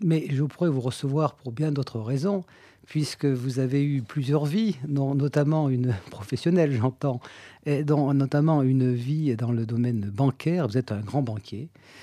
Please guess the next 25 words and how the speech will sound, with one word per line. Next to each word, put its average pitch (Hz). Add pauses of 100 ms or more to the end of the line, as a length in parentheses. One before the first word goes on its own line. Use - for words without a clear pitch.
(200)
et 151
de 135
plus, -
un 127
grand 120
banquier 156
international, 135 (220)
car, 135
euh, 131
vous 135
avez, 131
euh, 110
été 120
directeur 135
de 120
la 113
Chaise, 160 (520)
vous 120
avez 131
été 147
directeur 143
général 135
de 120
la 110
Midland, 160